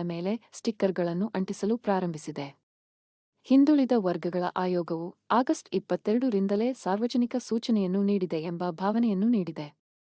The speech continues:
ಈ ಆಕ್ಷೇಪಣೆಗಳು ತಾತ್ಕಾಲಿಕ. ಆದಾಗ್ಯೂ, ಈ ನಿಟ್ಟಿನಲ್ಲಿ ಹೆಚ್ಚು ವಿವರವಾದ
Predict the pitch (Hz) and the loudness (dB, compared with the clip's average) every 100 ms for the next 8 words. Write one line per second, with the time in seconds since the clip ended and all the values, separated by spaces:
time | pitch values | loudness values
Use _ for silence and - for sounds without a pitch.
0 | _ _ _ _ _ 220 254 - 185 - | _ _ _ _ _ 2 2 0 -4 0
1 | 196 190 196 185 196 - 202 208 226 202 | 0 0 0 0 -2 0 0 0 0 -2
2 | 175 156 - _ _ _ _ _ _ _ | -4 -12 -16 _ _ _ _ _ _ _
3 | _ _ 185 190 190 185 226 294 320 - | _ _ 2 2 2 0 2 0 0 0
4 | 240 233 165 185 175 175 196 196 214 - | 4 4 2 -2 -2 0 -2 0 -2 0
5 | 233 175 180 185 180 165 | 0 0 0 0 0 -2